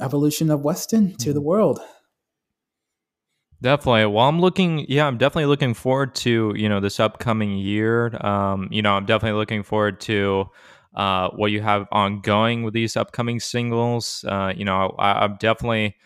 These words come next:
Speaker 2: looking forward to kind of the image that you have set up for yourself and, you know, up,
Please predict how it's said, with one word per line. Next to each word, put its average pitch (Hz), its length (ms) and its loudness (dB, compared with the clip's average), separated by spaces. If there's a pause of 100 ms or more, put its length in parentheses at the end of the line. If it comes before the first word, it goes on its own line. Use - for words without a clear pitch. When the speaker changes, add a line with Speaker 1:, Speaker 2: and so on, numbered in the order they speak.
(280)
Speaker 2:
looking 123 240 2
forward 120 360 4
to 107 360 4
kind 113 160 -2
of 104 160 -2
the 107 240 -2
image 113 480 0
that 107 140 2
you 104 160 0
have 104 200 0
set 104 300 0
up 104 240 0
for 120 80 -2
yourself 113 720 0
and, 98 360 -2
you 101 80 -6
know, 98 180 0
up, 101 260 -2